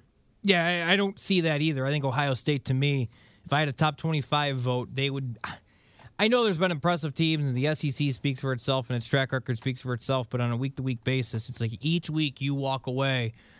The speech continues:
"Oh my God, I can't believe Ohio State did this this week." I mean, they seem like maybe they're not better than anyone,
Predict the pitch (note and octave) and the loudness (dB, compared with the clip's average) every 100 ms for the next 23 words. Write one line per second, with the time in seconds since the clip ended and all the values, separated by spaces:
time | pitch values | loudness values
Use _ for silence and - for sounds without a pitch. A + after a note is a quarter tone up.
0 | - - D3+ A#2 A2 C#3 A2+ G#2+ C#3 C#3 | -8 -2 -2 -2 -2 -2 -2 -2 -2 0
1 | D3+ C3+ B2+ C3+ C3 - C3 - A2+ A#2 | 0 0 2 2 2 0 0 0 -2 0
2 | D3 - C3 A#2 - A#2+ A#2 C3 B2+ C3 | 0 0 -4 -4 -4 -4 -4 -4 -4 -4
3 | C#3 - F3+ F3+ E3+ D3 C3+ C3+ D#3 D#3 | -4 -2 0 2 2 0 0 -2 0 0
4 | D3+ C#3 A2+ C3+ E3+ E3 E3 D#3+ E3 D#3+ | 0 0 0 0 2 2 2 2 2 2
5 | D#3+ | 0